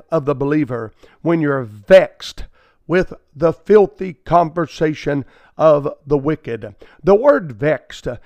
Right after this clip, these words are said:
simply means to tire down with toil, to exhaust with labor. And that's what happened to just Lot. He got vexed. His, his conversation, his character,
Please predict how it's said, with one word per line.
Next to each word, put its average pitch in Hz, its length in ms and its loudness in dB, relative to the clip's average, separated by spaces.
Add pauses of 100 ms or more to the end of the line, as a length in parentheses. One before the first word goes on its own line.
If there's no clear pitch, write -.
simply 175 440 2
means 156 400 -4
to - 160 -8
tire 208 580 0
down 127 640 -2
with - 380 -6
toil, 117 640 -2 (320)
to 214 160 2
exhaust 160 800 2 (460)
with 175 280 0 (360)
labor. 131 760 -4 (320)
And 175 180 0
that's 240 220 0
what 226 160 0
happened 185 500 0 (180)
to 170 120 -2
just 143 640 -4
Lot. 135 500 -6 (160)
He 208 140 -2
got 190 440 -2
vexed. - 480 -2 (500)
His, - 380 -2 (220)
his 185 260 0
conversation, 175 1080 -2 (300)
his 214 400 -2 (100)
character, 147 680 -2